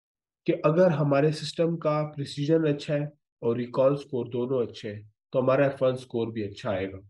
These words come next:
अगर हमारा recall score कम है और precision score भी कम है, दोनों कम है, तो हमारा F one score कम आएगा। यानी F one score जो है, वो दोनों को represent कर रहा होता है। देखिए, अच्छा system तो वो है ना, जिसका precision भी अच्छा है और recall भी अच्छा है।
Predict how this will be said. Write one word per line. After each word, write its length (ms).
अगर 220
हमारा 720
recall 380
score 380
कम 220
है 180
और 140
precision 520
score 400
भी 140
कम 300
है, 140
दोनों 360
कम 280
है, 160
तो 60
हमारा 680
F 160
one 140
score 440
कम 200
आएगा। 240
यानी 360
F 200
one 140
score 340
जो 140
है, 60
वो 80
दोनों 360
को 120
represent 540
कर 80
रहा 120
होता 140
है। 40
देखिए, 240
अच्छा 260
system 400
तो 140
वो 120
है 60
ना, 80
जिसका 260
precision 500
भी 140
अच्छा 240
है 100
और 60
recall 400
भी 120
अच्छा 240
है। 180